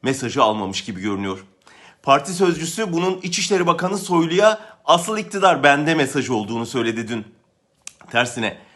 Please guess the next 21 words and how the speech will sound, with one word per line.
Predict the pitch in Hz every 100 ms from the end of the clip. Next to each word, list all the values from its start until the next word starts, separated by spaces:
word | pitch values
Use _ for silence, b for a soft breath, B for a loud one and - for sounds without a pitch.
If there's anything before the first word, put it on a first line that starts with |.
| B -
Soylu'ya | - 120 117 131 123
değil, | 113 - - _
Soylu'dan | - - 139 127 123 127 104
bir | 101
mesaj | 101 101 104 95
bu. | 95 92 - b b b
O | 127
yüzden | 139 123 147 170 - _ -
ciddiye | 131 113 139
alınması | 107 95 95 -
gerekiyordu. | 110 101 98 104 98 92 - _ _ B
O | - 180
yüzden | 147 160 151 - B -
"delinin | 139 147 196
attığı | 185 175 180 170
taşa | 170 180 143
cevap | 151 175 165
verilmez" | 147 147 160 165 135
diye | 156
geçiştirilmemeliydi. | 143 139 - 147 139 123 104 101 98 92 - -
Çünkü | 147 135 147